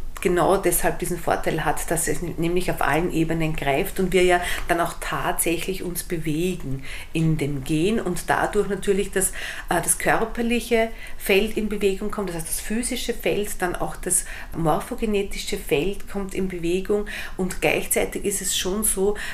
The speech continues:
ähm, dass wir natürlich auch, äh, alles, was uns selbst so festhält, manchmal dadurch in Bewegung bringen. Und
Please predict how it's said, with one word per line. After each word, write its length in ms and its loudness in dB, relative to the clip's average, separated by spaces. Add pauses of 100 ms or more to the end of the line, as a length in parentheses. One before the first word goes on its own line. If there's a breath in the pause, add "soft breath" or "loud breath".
(120)
ähm, 240 2
dass 280 2
wir 360 4
natürlich 540 0
auch, 320 -2
äh, 60 -4 (160)
alles, 420 2
was 160 2
uns 240 0
selbst 360 -2
so 240 0 (380 loud breath)
festhält, 600 0
manchmal 480 0
dadurch 260 2
in 100 0
Bewegung 440 0
bringen. 340 -4 (400 loud breath)
Und 320 0